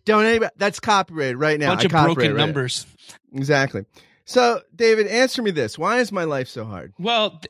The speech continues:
Speaker 2: th-, it, the, your life is so hard, Scott, because you don't live in Pittsburgh. You actually live in Langhorne. <laughs>
Speaker 1: Exactly.
Speaker 2: Uh, just
Speaker 1: Exactly.
Speaker 2: kidding. The, the, what you're referring to is this next piece from Freakonomics. Uh, you know, the, it's their sort of a required, uh, podcast of the week,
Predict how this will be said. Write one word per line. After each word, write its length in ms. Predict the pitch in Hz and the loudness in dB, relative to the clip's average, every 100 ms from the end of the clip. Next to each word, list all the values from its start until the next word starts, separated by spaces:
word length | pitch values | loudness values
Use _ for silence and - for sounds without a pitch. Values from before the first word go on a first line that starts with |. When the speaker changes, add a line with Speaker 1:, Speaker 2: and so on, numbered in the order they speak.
| - | -6
Speaker 2:
th-, 140 | 202 | -6
it, 300 | - - 160 | -6 -14 -2
the, 80 | 180 | 2
your 240 | 190 180 | 2 2
life 300 | 185 190 214 208 | 4 2 2 -2
is 80 | |
so 180 | - 165 | -2 0
hard, 320 | 160 156 147 | 0 0 -2
Scott, 400 | - - 151 147 | -6 -4 -2 -2
because 240 | - 147 143 | 0 2 4
you 80 | 151 | 6
don't 220 | 156 135 | 4 4
live 180 | 170 170 | 2 2
in 120 | 143 | 0
Pittsburgh. 520 | 139 - - 120 117 | -2 -4 -4 -6 -4
You 120 | 135 | -2
actually 300 | 131 120 - | -2 -2 -2
live 180 | 123 123 | -2 0
in 60 | 127 | 0
Langhorne. 480 | 131 131 127 117 - | 0 0 -2 -4 0
<laughs> 60 | 214 - - - | -2 -2 -10 -4
Speaker 1:
Exactly. 580 | - - - 359 - 370 - - - - - | 0 2 2 0 -2 -6 -8 -12 -12 -8 2
Speaker 2:
Uh, 160 | 165 | 4
just 240 | 147 180 147 | 4 2 2
Speaker 1:
Exactly. 120 | 135 | 2
Speaker 2:
kidding. 220 | 180 160 - | 2 2 2
The, 280 | 160 175 170 | 4 4 4
the, 140 | 165 165 | 2 2
what 200 | 170 156 | 2 4
you're 120 | 165 | 2
referring 420 | 160 - 214 220 | 2 2 0 0
to 240 | - 175 | 2 2
is 100 | 143 | 4
this 200 | 147 139 | 2 0
next 220 | 160 170 - | 2 0 2
piece 180 | 160 135 | 0 0
from 220 | - 131 | -2 -4
Freakonomics. 720 | - 156 151 139 160 147 - | 0 0 2 2 2 0 0
Uh, 240 | 131 120 - | 0 0 -2
you 160 | - 127 | -2 0
know, 100 | 117 | 2
the, 120 | 113 - | 2 0
it's 200 | 117 - | -4 -2
their 240 | 113 113 | -2 -2
sort 200 | - 147 | 0 -2
of 60 | 117 | -2
a 20 | |
required, 540 | 117 - 120 120 113 101 | -6 -2 2 4 4 0
uh, 280 | - - - - | -2 -2 -4 2
podcast 580 | 139 139 - 110 - | 2 2 0 0 -2
of 100 | 120 | -6
the 80 | 117 | -4
week, 380 | 117 123 - - | -2 -4 -4 -14